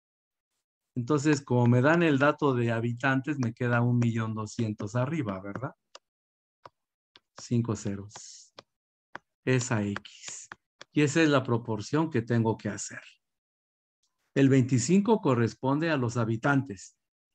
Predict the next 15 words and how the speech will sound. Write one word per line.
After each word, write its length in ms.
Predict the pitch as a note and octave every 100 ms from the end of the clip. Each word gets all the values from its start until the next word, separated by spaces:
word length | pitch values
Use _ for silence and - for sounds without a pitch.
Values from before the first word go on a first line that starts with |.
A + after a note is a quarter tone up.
| _ -
Eso 220 | D3 E3+
me 120 | D3+
dice 280 | D3 D3 C#3+
que 80 | D3+
hay 140 | D3+
veinticinco 640 | C#3 B2+ A2+ A#2 E3 F3+ F3
habitantes 680 | B2+ A#2 C#3+ D3+ F3+ F3
en 180 | B2+ A#2+
cada 360 | C3+ C#3+ D#3+ D#3+
kilómetro 680 | B2+ B2+ C3 B2+ A#2+ A2
cuadrado, 520 | - G#2+ G2+ G2+ G2+ - _ -
en 220 | C3+ E3+
un 240 | G3+ G3
kilómetro 580 | D3 A#2+ A2+ A2 G#2+ G#2
cuadrado. 440 | - G#2+ A#2+ G3